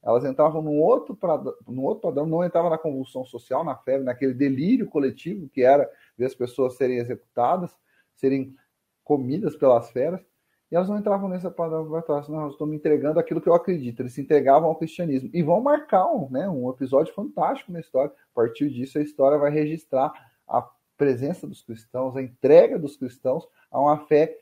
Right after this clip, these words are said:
realmente que permitiam que a pessoa se entregasse à morte sem ter qualquer receio, pelo contrário, exultantes,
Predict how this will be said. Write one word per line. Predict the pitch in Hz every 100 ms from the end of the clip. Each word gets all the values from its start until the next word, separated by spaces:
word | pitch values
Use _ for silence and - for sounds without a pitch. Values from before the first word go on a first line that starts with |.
| _
realmente | - 185 233 214 190 -
que | 220
permitiam | - 202 196 180 180
que | 175
a |
pessoa | 165 160 147
se | 147
entregasse | 139 143 175
à | 220
morte | 208 170 170 - 269 - _ _ _ _ _
sem | _ 170 175
ter | - 156 156
qualquer | - 135 135
receio, | 147 147 - 135 139 _ -
pelo | 131
contrário, | 160 156 127 110 110 110 _
exultantes, | 117 135 175 214 - 160 160 -